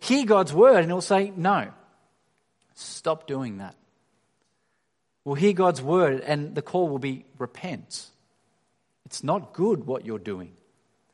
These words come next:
Be careful lest you fall into the pattern of disobedience,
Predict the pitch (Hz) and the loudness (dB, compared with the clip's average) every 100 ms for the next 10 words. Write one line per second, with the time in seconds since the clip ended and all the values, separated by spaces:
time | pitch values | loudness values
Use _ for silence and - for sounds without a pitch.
0 | _ _ _ 143 135 180 214 233 135 110 | _ _ _ -14 -8 -2 0 0 -4 -2
1 | 135 127 - 123 - 143 127 120 131 120 | -2 -2 -8 -12 -10 -4 -2 -4 -6 -10
2 | 113 107 - 139 117 110 98 107 107 101 | -10 -10 -4 -4 -4 -10 -12 -14 -12 -10
3 | 95 90 _ - - | -12 -14 _ -20 -20